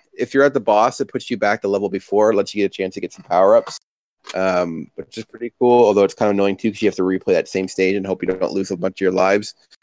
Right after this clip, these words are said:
But, uh, I found I did not need to use any, like, save states, something like that, playing it. I just beat it, um, playing the game normally. It was, so the difficulty is actually quite user-friendly. I mean, don't get me wrong, I,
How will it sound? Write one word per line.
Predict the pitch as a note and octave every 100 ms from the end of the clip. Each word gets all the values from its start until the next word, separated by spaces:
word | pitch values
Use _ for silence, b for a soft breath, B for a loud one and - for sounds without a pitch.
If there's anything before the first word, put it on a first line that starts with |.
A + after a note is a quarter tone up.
| b -
But, | B2
uh, | B2+ B2+
I | B2+ C#3
found | D#3 D3
I |
did | B2+ B2+
not | B2 B2 -
need | B2 A2
to | -
use | A2 G#2+ G#2+
any, | G#2+ G2 G2 F#2
like, | C2 D#2 -
save | - F#2
states, | - D2+
something | - F#2
like | F2 E2
that, | D#2+ D2+ -
playing | - E2 D#2+
it. | D2+
I |
just | E2 - _ _ _ - E2+
beat | F2+ E2
it, | - _ _ - - -
um, | D#2 C#2 B1+ - - - _ _ _ _ _ _ _ -
playing | G2+ E2+ E2
the |
game | D#2 E2
normally. | E2 E2+ D#2+ E2 - _ _ _ _ -
It | A#2
was, | B2
so | - B2 A2
the | A2+
difficulty | C#3+ C#3 C3+ G#2
is | G#2+
actually | G2 - G2+ -
quite | - A2 E2+
user-friendly. | F#2+ G2 - F2+ F#2
I | G2+
mean, | B2
don't | C#3
get | B2+
me |
wrong, | A2+ A2 G#2
I, | G2